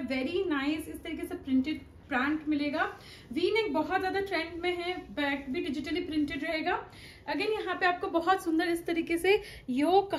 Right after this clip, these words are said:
hand में भी detailing मिल जाती है, very, very pretty one। थर्टी एट से फ़ोर्टी सिक्स, price is only fifteen hundred, price is only fifteen hundred। yoke पे देख लीजिए, बहुत प्यारा सा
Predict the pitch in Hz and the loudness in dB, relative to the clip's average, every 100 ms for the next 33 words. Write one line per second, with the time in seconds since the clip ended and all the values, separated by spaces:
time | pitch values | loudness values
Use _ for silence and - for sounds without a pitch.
0 | - 294 320 359 359 349 381 285 285 285 | -2 6 6 6 2 4 4 4 2 2
1 | 330 311 302 269 262 302 285 240 254 285 | 2 0 2 2 4 0 2 2 4 2
2 | 302 294 262 269 262 233 285 381 - - | 0 -2 -2 -2 0 2 0 -4 -10 -16
3 | - 302 330 403 415 415 427 427 269 339 | -8 0 6 10 8 8 4 4 2 4
4 | 349 370 370 - 302 269 302 339 302 285 | 4 4 2 4 6 8 6 2 6 6
5 | 294 370 285 - 294 294 330 302 202 170 | 8 6 4 2 8 10 10 6 2 -2
6 | - - - - 285 285 302 370 320 311 | -12 -16 -18 0 8 10 10 8 8 8
7 | 349 370 285 311 302 339 339 330 370 254 | 8 6 2 4 6 6 6 6 6 4
8 | 262 311 339 370 294 294 285 294 339 247 | 4 4 4 2 4 2 2 2 2 2
9 | 262 262 330 339 - 254 233 269 277 | 0 2 4 4 2 2 4 4 2